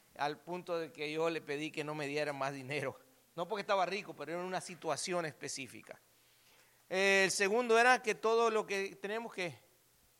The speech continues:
proviene de Dios. Todo lo que tenemos proviene de Dios.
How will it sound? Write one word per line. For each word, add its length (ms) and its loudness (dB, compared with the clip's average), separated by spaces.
proviene 640 4
de 140 -10
Dios. 420 -10
Todo 260 6
lo 120 4
que 80 -10
tenemos 480 0
proviene 460 0
de 240 4
Dios. 320 -2